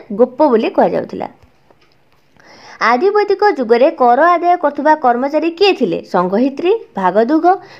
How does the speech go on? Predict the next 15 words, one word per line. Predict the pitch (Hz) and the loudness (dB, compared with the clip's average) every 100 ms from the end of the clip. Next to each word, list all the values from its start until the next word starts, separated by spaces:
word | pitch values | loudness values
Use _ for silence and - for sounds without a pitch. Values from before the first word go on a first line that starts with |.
| - | -8
ସ୍ଥପତି | - 202 - 240 254 440 - - | -2 -2 0 -2 0 -6 -6 -2
ନା | 494 440 | 2 2
ଉଗ୍ର? | 214 170 160 - _ _ | 0 -6 -10 -12 _ _
କିଏ | - 403 | 0 2
ଥିଲେ | 392 370 392 392 | 4 2 0 -2
ଆଦିବୈଦିକ | 208 208 220 233 233 | -2 0 0 0 0
ଯୁଗରେ | 220 226 226 359 508 | -2 0 0 -2 0
କର | 220 208 220 | 0 2 2
ଆଦାୟ | 202 214 | 2 -2
କରୁଥିବା | 214 208 214 226 | -4 -4 -2 0
କର୍ମଚାରୀ? | 220 190 190 214 233 587 - - - - | 0 -2 0 0 2 2 0 -20 -20 -14
ଭାଗଧୁଗ | 180 220 202 311 302 226 311 | -6 -4 0 0 -2 -2 -2
ଥିଲେ। | - 220 - | -2 -6 -4
ଅପସନ୍ | 180 - 190 180 | -4 -4 -6 -4
ବି | 226 | 0